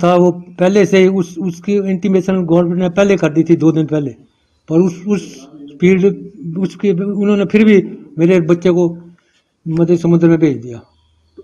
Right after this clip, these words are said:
Speaker 2: इसमें क्या कंपनी की भी लापरवाही
Speaker 1: और
Speaker 2: देखते हैं?
Speaker 1: कंपनी की पूरी की पूरी लापरवाही कंपनी की है, इसमें नजर आती है।
Speaker 2: अगर जल्द आपके बेटे का पता नहीं चलता है, तो कंपनी के खिलाफ किस तरह की कार्रवाई की
Speaker 1: कंपनी
Speaker 2: जाएगी?
Speaker 1: के साथ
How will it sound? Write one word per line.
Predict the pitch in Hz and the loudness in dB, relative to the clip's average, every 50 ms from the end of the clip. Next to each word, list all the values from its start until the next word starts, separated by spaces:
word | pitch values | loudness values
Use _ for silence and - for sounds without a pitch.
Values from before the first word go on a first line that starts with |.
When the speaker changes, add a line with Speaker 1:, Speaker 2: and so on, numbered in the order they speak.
| - | -18
Speaker 2:
इसमें | - - 165 180 175 185 185 180 - | -18 -12 -10 -8 -6 -6 -6 -8 -8
क्या | - 180 180 180 180 180 180 | -8 -8 -6 -6 -8 -10 -10
कंपनी | 175 - - 156 151 - 170 165 175 | -12 -12 -12 -10 -10 -8 -8 -6 -6
की | 175 175 175 | -4 -4 -4
भी | 170 180 | -2 -2
लापरवाही | 180 170 160 160 - 170 160 160 156 | -2 -2 -4 -6 -8 -8 -4 -2 -2
Speaker 1:
और | 151 | -2
Speaker 2:
देखते | 151 151 170 | 0 2 2
हैं? | 185 190 190 190 | 2 2 2 0
Speaker 1:
कंपनी | 170 175 208 202 202 202 | 0 0 0 0 0 0
की | 202 208 208 | 0 0 -2
पूरी | 196 208 208 202 208 208 | 0 0 -2 0 0 0
की | 180 202 202 | 0 0 -2
पूरी | 170 180 196 196 202 | 0 -2 -2 0 0
लापरवाही | 180 190 190 180 175 180 190 190 185 | 2 2 2 2 2 2 2 2 0
कंपनी | 185 190 185 175 202 190 190 180 | 0 -4 -6 -4 -2 -2 -2 -2
की | 170 190 185 | -2 0 0
है, | 170 151 165 160 151 - - _ _ _ _ _ _ _ - | 0 0 0 -2 -6 -8 -14 _ _ _ _ _ _ _ -8
इसमें | 165 165 175 175 170 | -2 0 2 4 4
नजर | 170 165 165 170 160 | 4 4 4 2 2
आती | 151 143 - 160 151 | 0 0 -2 -4 -6
है। | 131 107 - - - - - - _ _ _ _ _ _ 175 180 185 196 185 147 - _ _ | -6 -6 -12 -18 -20 -20 -20 -20 _ _ _ _ _ _ _ -20 -20 -20 -20 -20 -20 _ _
Speaker 2:
अगर | 139 135 151 165 151 | -20 -16 -14 -14 -12
जल्द | 135 147 156 170 175 170 | -10 -8 -6 -6 -6 -6
आपके | 165 147 147 - - 170 | -10 -12 -14 -12 -10 -10
बेटे | 156 151 151 143 - 156 | -10 -8 -10 -10 -10 -10
का | 147 156 | -10 -10
पता | - - 139 127 147 | -12 -12 -14 -14 -14
नहीं | 139 135 123 135 165 | -14 -12 -10 -12 -10
चलता | 165 147 127 123 123 143 139 135 | -10 -10 -10 -10 -12 -14 -18 -16
है, | 139 139 | -16 -18
तो | 139 - 156 | -14 -14 -16
कंपनी | - - 139 143 - 160 165 | -14 -14 -18 -16 -14 -12 -10
के | 165 165 | -10 -10
खिलाफ | - - 156 156 151 - | -10 -12 -14 -14 -14 -14
किस | - 151 | -16 -16
तरह | - - 151 147 | -14 -14 -14 -12
की | 135 143 139 | -12 -14 -14
कार्रवाई | 139 135 131 127 131 131 | -14 -14 -14 -14 -12 -14
की | 127 - - | -12 -12 -12
Speaker 1:
कंपनी | 123 - 170 175 170 190 196 196 | -4 -2 -2 -2 0 0 -2 0
Speaker 2:
जाएगी? | 190 202 | 0 0
Speaker 1:
के | 202 | 0
साथ | 175 180 190 202 196 | 2 2 2 2 2